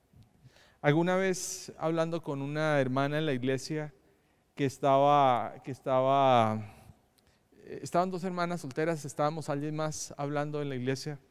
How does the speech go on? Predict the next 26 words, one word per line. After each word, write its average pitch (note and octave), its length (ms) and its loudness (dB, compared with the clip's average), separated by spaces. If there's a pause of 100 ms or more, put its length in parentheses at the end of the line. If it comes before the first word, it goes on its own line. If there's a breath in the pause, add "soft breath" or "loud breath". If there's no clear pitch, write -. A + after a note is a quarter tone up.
(600 soft breath)
estábamos D3 420 2
en C3 80 -2
la B2 80 0
iglesia C3 320 -2
de C3+ 60 -4
abajo, C#3 400 -4 (380 soft breath)
y D3 80 -4
estaban D#3 380 -2
ellas F3 200 -4
solteras, D3+ 320 -4
les E3 140 -6
dije, E3+ 200 -4
"Pero D#3+ 180 -4
ustedes E3+ 300 -2
no F3+ 100 -4
se F#3 140 -6
han F3+ 80 -8
visto F3+ 340 -8
con E3+ 160 -6
fulano C#3+ 460 -8
de D3+ 80 -6
tal, F#3 340 -8
ese F3 160 -12
hermano F3 240 -8
está F3 180 -10
soltero, F#3 680 -6